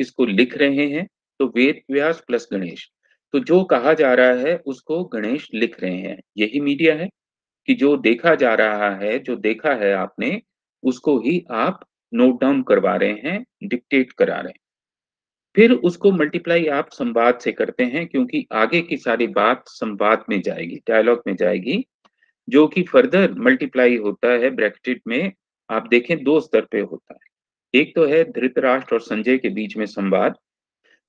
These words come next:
<clears throat> ये संवाद कैसा है? जिसमें कहीं कोई लाग लपेट नहीं है, जैसी घटना घट रही है वैसा वैसा वो धृतराष्ट्र को बता रहे हैं, और धृतराष्ट्र उत्तेजना में रह रहे हैं,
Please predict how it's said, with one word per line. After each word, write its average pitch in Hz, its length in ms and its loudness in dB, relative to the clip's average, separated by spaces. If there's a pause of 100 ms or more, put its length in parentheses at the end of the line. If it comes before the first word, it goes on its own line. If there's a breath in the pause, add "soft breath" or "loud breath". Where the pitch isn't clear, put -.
(120)
<clears throat> 196 200 6
ये 180 200 6
संवाद 160 460 2
कैसा 160 220 4
है? 170 220 0
जिसमें 156 400 -6
कहीं 143 340 -4
कोई 147 200 -2
लाग 110 320 0
लपेट 131 360 0
नहीं 131 320 -2
है, 160 160 -6 (340)
जैसी 127 340 2
घटना 135 380 -2
घट 123 320 -6
रही 110 320 -2
है 139 200 0 (120)
वैसा 113 360 2
वैसा 104 380 2
वो 120 200 -4
धृतराष्ट्र 101 640 -4
को 139 80 -2
बता 98 320 -2
रहे 90 180 -8
हैं, - 280 -16 (1040)
और 110 180 2
धृतराष्ट्र 151 680 2
उत्तेजना 127 520 2
में 131 160 2
रह 110 180 4
रहे 123 220 4
हैं, 131 280 -4